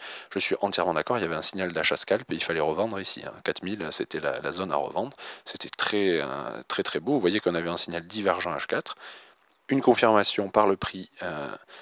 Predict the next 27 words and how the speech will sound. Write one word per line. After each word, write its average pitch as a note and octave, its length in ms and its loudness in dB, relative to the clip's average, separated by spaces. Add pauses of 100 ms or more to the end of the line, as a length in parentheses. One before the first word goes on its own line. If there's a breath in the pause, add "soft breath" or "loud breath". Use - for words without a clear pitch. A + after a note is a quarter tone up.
(240 loud breath)
de, G2+ 500 0
d'une G2 180 -6
potentielle E2+ 500 -2
hausse. C#3+ 260 4
Donc F2+ 180 -6
il - 40 0
y E2+ 40 2
avait E2 80 2
un E2+ 80 -2
très - 160 0
beau G2+ 120 -4
scalp - 320 -2
H - 140 0
quatre - 240 -2
à - 40 -6
faire. C3 260 2
Vous G2 180 -4
achetiez D2 300 -2
là G2+ 280 4
et F#2+ 60 -2
vous F#2 180 -6
revendiez E2+ 440 2
au - 160 -2
contact F2+ 400 -2
avec F2 160 -4
la, E2 260 0
l'ancienne, E2+ 480 0